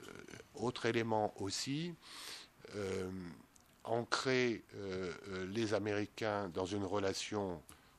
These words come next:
commerciale plus forte, où les intérêts comptent beaucoup, euh, c'est, euh, quelque chose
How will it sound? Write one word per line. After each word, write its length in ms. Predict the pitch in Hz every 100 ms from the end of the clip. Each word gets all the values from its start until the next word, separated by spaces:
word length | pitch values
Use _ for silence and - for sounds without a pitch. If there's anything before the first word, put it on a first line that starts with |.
| -
commerciale 640 | 107 107 101 - 120 104
plus 180 | 82 107
forte, 540 | - - 101 87 - - - - - 95
où 80 | 92
les 180 | 98
intérêts 420 | 107 104 110 104 104
comptent 340 | 110 104 -
beaucoup, 520 | 95 95 - 147 170 - - - - - - -
euh, 100 | 92
c'est, 460 | - - 113 -
euh, 120 | 104 92
quelque 300 | - 98 104
chose 320 | - 147 156